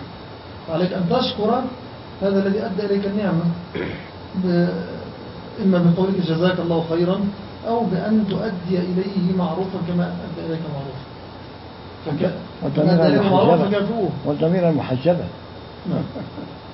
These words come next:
Speaker 2: كده.
Speaker 1: "من أدى إليكم معروفا فكافئوه".
Speaker 2: نعم.
Speaker 1: فإن لم
Speaker 2: يدي ولساني والضمير المحجبة.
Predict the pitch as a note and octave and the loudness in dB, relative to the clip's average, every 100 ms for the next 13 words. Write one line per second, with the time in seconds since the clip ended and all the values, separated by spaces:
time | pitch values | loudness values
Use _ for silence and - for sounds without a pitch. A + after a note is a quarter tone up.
0 | - - - - - - D3 F3 E3+ A#3 | -16 -16 -14 -14 -14 -10 -6 -2 -2 -4
1 | A#3 G#3+ E3 F#3+ F3+ E3 F3 F3+ D#3+ E3 | -6 -4 -2 -2 0 0 0 0 0 2
2 | A3 - A3+ - E3+ G#3+ G#3 G#3+ G#3+ D3 | 0 -2 -2 -2 2 2 2 -2 -2 -2
3 | C#3 A2 G2 - - - - F3 G#3 G#3+ | -2 0 -2 -4 -10 -14 -12 -4 0 2
4 | G3 G#3+ G3+ D#3 C#3+ - - - - - | 4 4 4 2 0 -6 -12 -16 -16 -16
5 | - - D3 F3+ E3+ E3 D#3 C#3 G#3 G#3 | -16 -2 6 8 10 8 8 6 4 4
6 | D3+ C#3 D#3+ F#3 E3 C3 C#3+ C3+ F3+ | 2 2 0 2 2 0 -2 0 -2